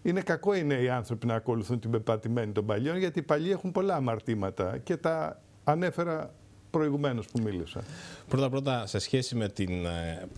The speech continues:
Speaker 2: πολύ χρήσιμη μερίδα η οποία έγινε για το δημόσιο χρέος,
Speaker 1: Πάρα
Speaker 2: από το
Speaker 1: πολύ
Speaker 2: Γραφείο
Speaker 1: χρήσιμη.
Speaker 2: Προϋπολογισμού
Speaker 1: Δεν,
Speaker 2: της
Speaker 1: δεν έχω
Speaker 2: Βουλής,
Speaker 1: καμία αντίρρηση.
Speaker 2: να σας
Speaker 1: Ήταν
Speaker 2: πω και τη
Speaker 1: χρήσιμη.
Speaker 2: δική μου θέση, ότι για να μπορέσει η χώρα να βγει από την κρίση σε, τώρα, μακροοικονομικό επίπεδο, χρειάζεται ταυτόχρονα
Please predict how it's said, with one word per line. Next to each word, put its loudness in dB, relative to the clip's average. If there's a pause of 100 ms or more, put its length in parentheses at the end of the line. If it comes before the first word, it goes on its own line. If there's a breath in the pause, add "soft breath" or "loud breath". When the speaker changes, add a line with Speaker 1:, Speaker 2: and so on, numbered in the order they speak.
Speaker 2:
πολύ 6
χρήσιμη -2
μερίδα 0
η 0
οποία -2
έγινε -4
για -4
το -4
δημόσιο -4
χρέος, -2
Speaker 1:
Πάρα 2
Speaker 2:
από -2
το -2
Speaker 1:
πολύ 0
Speaker 2:
Γραφείο 0
Speaker 1:
χρήσιμη. 0
Speaker 2:
Προϋπολογισμού 0
Speaker 1:
Δεν, 2
Speaker 2:
της 0
Speaker 1:
δεν -2
έχω 0
Speaker 2:
Βουλής, -2
Speaker 1:
καμία 0
αντίρρηση. 0
Speaker 2:
να 2
σας 2
Speaker 1:
Ήταν -2
Speaker 2:
πω 2
και 4
τη 0
Speaker 1:
χρήσιμη. 0
Speaker 2:
δική 0
μου 0
θέση, -2
ότι -2
για 0
να 0
μπορέσει -2
η -2
χώρα 0
να -2
βγει 0
από -2
την -4
κρίση 0
σε, 0 (520)
τώρα, -2
μακροοικονομικό 0
επίπεδο, -4 (440 loud breath)
χρειάζεται 0
ταυτόχρονα -2